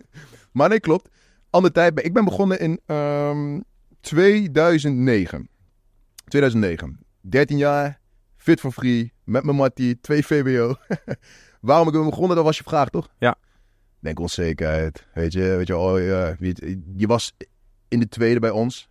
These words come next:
Speaker 1: En zoals bij elke middelbare school, het was iemand in de derde of vierde, die was altijd groter dan jij. <laughs> En die stopte je in de kluisjes. Dus je moest, je moest iets proberen om, om sneller groter te worden, toch?
Speaker 2: Ja.
Speaker 1: Dus, eh, ik weet ook nog wel dat ik in, rond die tijd U F C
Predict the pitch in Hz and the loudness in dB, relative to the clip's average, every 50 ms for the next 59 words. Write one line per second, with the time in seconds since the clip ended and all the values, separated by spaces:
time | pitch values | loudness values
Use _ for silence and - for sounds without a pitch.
0 | _ - 95 95 - 120 113 101 107 - 110 113 104 113 110 110 110 110 107 107 | _ -10 -8 -4 -2 -2 -2 0 0 0 0 0 0 0 0 0 2 0 0 -2
1 | 107 - - 107 110 107 101 101 98 - 90 98 - - 117 104 107 98 104 104 | -2 -4 -2 0 0 0 0 -2 -4 -4 -6 -8 -6 -2 -2 0 0 0 0 -2
2 | 104 95 107 104 107 104 101 - - 117 120 113 104 107 98 92 101 - 123 107 | 0 0 2 2 2 0 -2 -4 -4 -2 0 0 2 2 0 0 0 0 -2 -2
3 | - - 117 113 117 107 107 110 107 104 107 120 - - _ - 202 - - 262 | 0 2 2 2 2 2 2 2 2 2 0 -2 -4 -8 _ -14 -12 -8 -6 -4
4 | - - 165 - - 143 117 - 135 127 - 147 131 113 120 131 120 131 113 131 | 2 2 2 4 2 0 -2 -2 -4 -2 0 0 0 2 2 2 2 2 2 2
5 | 131 131 135 127 131 131 - - - - - - - - - 117 - - 170 156 | 2 2 2 0 -2 -6 -8 -12 -20 -20 -20 -20 -20 -18 -16 -6 0 2 2 2
6 | - 165 170 190 196 - - 143 156 156 180 185 - - 190 170 143 - - 156 | 4 2 4 2 2 0 0 0 2 4 4 2 2 0 -2 -2 -2 -2 -2 0
7 | 139 165 175 170 156 151 151 151 160 156 147 _ _ _ _ _ _ _ _ - | 2 2 4 4 2 2 4 4 4 2 0 _ _ _ _ _ _ _ _ -6
8 | - 143 123 - 180 175 170 - - 180 190 190 180 190 139 156 143 127 113 104 | -4 -4 0 4 4 6 6 4 4 4 4 4 4 2 0 0 0 0 0 -2
9 | 107 - 104 107 98 82 - - _ _ _ _ _ _ _ - - 95 104 107 | -2 -2 -2 -2 -2 -4 -6 -10 _ _ _ _ _ _ _ -12 -6 -4 -4 -4
10 | - - - 117 110 107 107 107 107 101 120 107 131 135 156 156 160 170 196 147 | -4 -2 0 2 2 2 2 0 0 -2 -2 0 2 2 2 2 0 0 0 2
11 | 156 156 147 139 135 - 127 123 120 117 - - _ _ _ _ _ _ _ - | 2 2 2 2 2 0 0 0 0 -2 -4 -8 _ _ _ _ _ _ _ -4
12 | 123 113 98 131 151 135 151 123 - 143 139 131 110 104 131 143 143 123 - - | -2 -2 0 0 0 0 0 0 2 4 4 4 2 2 2 2 2 2 0 -4